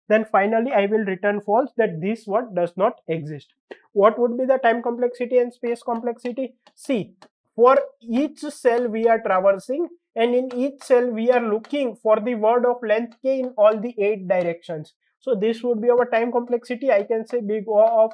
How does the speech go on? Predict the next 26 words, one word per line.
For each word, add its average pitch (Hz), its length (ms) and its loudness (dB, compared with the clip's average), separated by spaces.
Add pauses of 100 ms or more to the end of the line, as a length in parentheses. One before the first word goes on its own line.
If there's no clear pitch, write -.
N 226 320 0
cross 208 480 0
M 214 280 0
cross 196 400 -2 (180)
K, 202 200 4
where 180 180 -2
K 214 260 0
is 214 140 -4
the 220 120 0
length 208 300 2
of 202 160 -4
the 190 100 2
word. 175 300 2 (540)
What 220 260 2
would 247 180 -4
be 254 100 -4
the 262 180 0
auxiliary 226 640 -2
space? 220 400 -4 (1040)
See, 262 240 -2
we 214 180 0
are 233 100 4
returning 247 480 0
vector 208 400 0
of 247 140 0
vector, 214 640 2